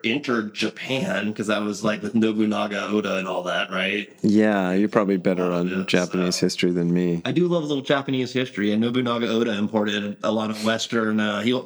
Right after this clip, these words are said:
Speaker 1: weapons, but as well also, like, media and cultural influences. And I know priests were coming to Japan when he was the ruler and he would speak to them. So I'm kind of curious if that's how, uh,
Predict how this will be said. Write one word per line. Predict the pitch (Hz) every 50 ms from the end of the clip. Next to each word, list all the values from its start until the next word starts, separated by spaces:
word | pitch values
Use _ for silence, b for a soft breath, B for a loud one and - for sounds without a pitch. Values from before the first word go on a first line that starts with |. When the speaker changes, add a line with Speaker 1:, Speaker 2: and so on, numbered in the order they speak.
| -
Speaker 1:
weapons, | 120 110 117 117 117 - 143 139 139 147 143 127
but | 117 110 107
as | 107 117
well | 117 117 -
also, | 107 113 117 117 - 120 117 107
like, | 107 101 95 95 104 - - - b b b b b b b b b
media | - 131 127 131 127 123 123 123 120 120
and | 120 120
cultural | 117 127 127 120 - - 127 120 117 117
influences. | 117 123 - - 117 110 113 113 113 110 - 123 113 110 113 110 110
And | - 120 113
I | 110 113
know | 113 117 120 127 131 131 127 113
priests | - - - - - 120 123 139 156 170 180 170 170 165 - - - - -
were | 113 110 113
coming | 110 - - 117 113 113 110 107
to | 110 117 110
Japan | 90 110 107 - - 123 117 117 110 104 101 98 98
when | 98 98 101
he | 101 104 104 101
was | 92 98 104 90 87
the | 107 104 98
ruler | 98 104 110 107 104 101 98 95
and | 95 98
he | 104 101
would | 92 95 95
speak | - - - 131 131 127 -
to | - 104
them. | 95 95 95 95 95 95
So | - 104
I'm | 101
kind | - - 117 120 120 113
of | 104 -
curious | - 113 104 104 101 101 95 - 95
if | 87
that's | - 104 98 - -
how, | 107 101 98 101 98 98 95
uh, | 95 92 90 90 95 - -